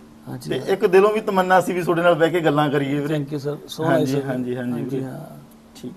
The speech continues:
Speaker 2: ਹੈ ਜੀ, ਹੋਰ ਸੁਣਾਓ ਵੀਰੇ,
Speaker 1: ਬਸ
Speaker 2: ਕੋਈ?
Speaker 1: ਵਧੀਆ ਜੀ, ਵਧੀਆ, ਤੁਸੀਂ ਦੱਸੋ ਜੀ।
Speaker 2: ਤੇ ਜਿਹੜੇ ਆਪਣੇ ਨਵੇਂ ਕਈ ਵੀਰ, ਅਹ, ਰੱਖਦੇ ਆ ਜੀ ਘੋੜੀਆਂ ਜੀ,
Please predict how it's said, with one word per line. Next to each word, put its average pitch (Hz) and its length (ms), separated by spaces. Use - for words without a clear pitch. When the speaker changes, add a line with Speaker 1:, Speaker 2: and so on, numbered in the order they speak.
Speaker 2:
ਹੈ 123 60
ਜੀ, 120 200
ਹੋਰ 131 180
ਸੁਣਾਓ 113 300
ਵੀਰੇ, 120 140
Speaker 1:
ਬਸ 175 160
Speaker 2:
ਕੋਈ? 170 60
Speaker 1:
ਵਧੀਆ 175 220
ਜੀ, 190 120
ਵਧੀਆ, 175 400
ਤੁਸੀਂ 165 200
ਦੱਸੋ 147 220
ਜੀ। 147 80
Speaker 2:
ਤੇ 139 380
ਜਿਹੜੇ 160 360
ਆਪਣੇ 156 500
ਨਵੇਂ 147 540
ਕਈ 151 180
ਵੀਰ, 143 200
ਅਹ, 139 480
ਰੱਖਦੇ 139 340
ਆ 151 40
ਜੀ 151 140
ਘੋੜੀਆਂ 139 300
ਜੀ, 151 140